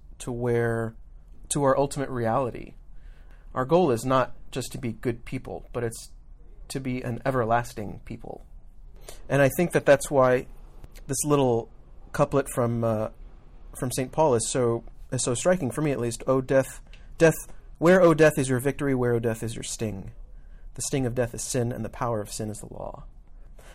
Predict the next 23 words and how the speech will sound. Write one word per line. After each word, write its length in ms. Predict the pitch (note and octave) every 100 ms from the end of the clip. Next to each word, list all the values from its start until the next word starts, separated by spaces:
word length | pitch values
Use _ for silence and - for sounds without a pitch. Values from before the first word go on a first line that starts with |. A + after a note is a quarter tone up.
| -
That 120 | D3
it's 160 | C#3 -
not 380 | F#3+ F#3+ C3+ -
death 400 | C#3+ C#3 - - - - -
per 140 | - B2
se 300 | - D3 C3
that 200 | B2+ C3
we 100 | B2+
should 220 | - B2+
be 100 | B2
afraid 340 | G#2 C3 B2+
of, 420 | G#2+ - - - - - - - - - -
because 240 | C3+ B2+
that's 200 | B2+ A#2+
just 240 | - A#2+ A#2+
a 40 |
natural 460 | A2 A2+ - A#2 A2
thing 460 | - A#2+ A2+ A#2 - - - - - -
that 180 | B2 - - - - -
comes 220 | - A#2
for 140 | - A#2
all 120 | G#2+
people. 380 | - C3 -